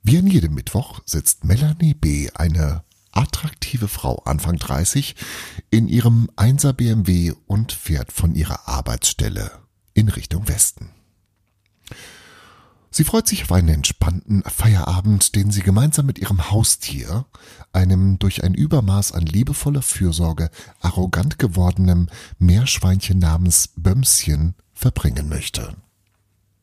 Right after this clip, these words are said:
Perspektivwechsel. Bömschen hat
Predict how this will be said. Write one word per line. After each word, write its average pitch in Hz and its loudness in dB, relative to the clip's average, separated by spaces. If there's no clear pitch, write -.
Perspektivwechsel. - -2
Bömschen 160 2
hat - -2